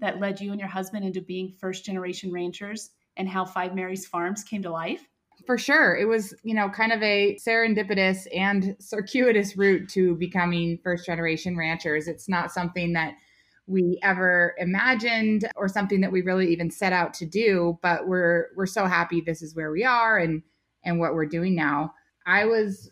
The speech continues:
Speaker 2: raised in Silicon Valley in, uh, Menlo Park, and had a pretty traditionally suburban lifestyle. I had a great childhood. My dad was an attorney. My mom was a stay-at-home mom, and I'm the oldest of four kids. And I kind of always had a,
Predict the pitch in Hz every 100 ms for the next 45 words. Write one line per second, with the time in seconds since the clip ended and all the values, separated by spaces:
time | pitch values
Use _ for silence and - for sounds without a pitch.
0 | - 208 208 202 196 180 - 196 185 180
1 | 196 185 190 175 165 165 190 240 302 277
2 | - 196 185 185 190 - 185 175 175 185
3 | 190 - 185 175 233 240 - 196 185 180
4 | 190 180 175 - 214 202 - _ _ -
5 | 214 202 - 202 202 196 190 208 - -
6 | 220 233 233 226 214 - - 202 208 208
7 | 202 190 180 175 175 165 - - - -
8 | 254 247 220 226 196 180 190 190 196 196
9 | 196 190 180 190 185 185 175 175 180 185
10 | 190 190 - _ - 214 214 269 247 254
11 | 247 233 226 226 214 208 208 208 220 208
12 | 208 208 196 214 180 175 - - _ _
13 | 254 269 269 370 330 269 262 - 226 214
14 | - - 214